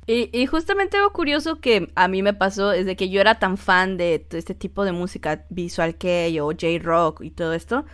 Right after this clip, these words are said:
pero con el acceso ya más libre a internet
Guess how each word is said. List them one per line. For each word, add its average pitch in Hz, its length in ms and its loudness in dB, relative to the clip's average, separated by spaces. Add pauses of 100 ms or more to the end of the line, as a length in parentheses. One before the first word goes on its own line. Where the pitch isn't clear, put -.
pero 254 380 8
con 240 200 6
el 226 160 8
acceso 311 640 2
ya 240 180 2
más 262 180 2
libre 247 420 0
a 196 140 4
internet 175 760 -2